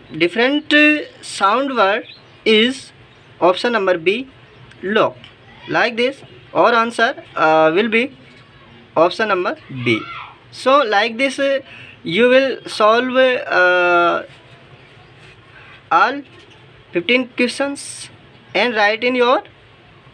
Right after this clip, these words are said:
answer notebook of grammar. Dear student, dear student, this is the exercise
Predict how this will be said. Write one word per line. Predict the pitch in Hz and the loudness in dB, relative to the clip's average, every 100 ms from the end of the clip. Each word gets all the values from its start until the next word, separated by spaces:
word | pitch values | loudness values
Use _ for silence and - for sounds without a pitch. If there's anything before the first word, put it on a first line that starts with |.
| - - - - | -20 -20 -20 -6
answer | 160 170 185 262 381 - - - - - - - - | 0 0 0 -4 -4 -10 -20 -20 -20 -20 -20 -20 -4
notebook | 160 190 214 247 277 - | 0 2 2 0 -2 -4
of | 170 240 247 | 0 0 -2
grammar. | 170 143 120 - - - - - - - - | -2 -2 -4 -12 -20 -20 -20 -20 -20 -20 -10
Dear | 135 185 | -4 -4
student, | - 240 277 359 - - - - - - - - - - _ - - - - - - - - - - - - - - - - - - - - - - - _ _ - | -2 -2 -2 -2 -12 -20 -20 -20 -20 -20 -20 -20 -20 -20 _ -20 -20 -20 -20 -20 -20 -20 -20 -20 -20 -20 -20 -20 -20 -20 -20 -20 -20 -20 -20 -20 -20 -20 _ _ -2
dear | 160 220 | 0 0
student, | - 269 262 285 - - - - - - | -2 -2 0 0 -4 -16 -20 -20 -14 -2
this | 330 330 | -2 0
is | 247 | -2
the | 226 269 294 | 0 0 0
exercise | 175 175 226 214 233 339 | -6 -6 -4 -2 -2 -4